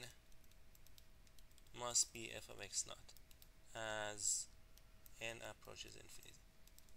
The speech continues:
So f of x n must approach f of x naught. However, this violates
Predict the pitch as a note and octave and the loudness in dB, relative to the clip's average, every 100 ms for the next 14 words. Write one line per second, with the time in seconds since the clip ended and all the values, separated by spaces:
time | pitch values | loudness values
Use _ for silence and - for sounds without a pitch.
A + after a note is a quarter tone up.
0 | - - - - - - - - D3 G3+ | -10 -10 -10 -8 -8 -4 2 4 6 6
1 | G#3 G3+ - - D3+ D3+ C3 B2 B2 A2+ | 6 10 10 10 6 4 6 8 8 4
2 | B2 A#2 - A#2+ G#2 F#2 - - - - | 0 0 0 0 0 4 4 4 -6 -8
3 | - - - - C#3 C#3+ A3 B3 F#3+ E3+ | -8 -10 -6 2 6 8 6 6 6 6
4 | E3+ - - - C#3+ F3 G3+ C#3+ B2 B2+ | 4 -4 -8 -6 4 12 12 12 12 12
5 | D#3+ F3+ E3+ E3+ E3 - - - | 12 8 8 8 12 12 12 12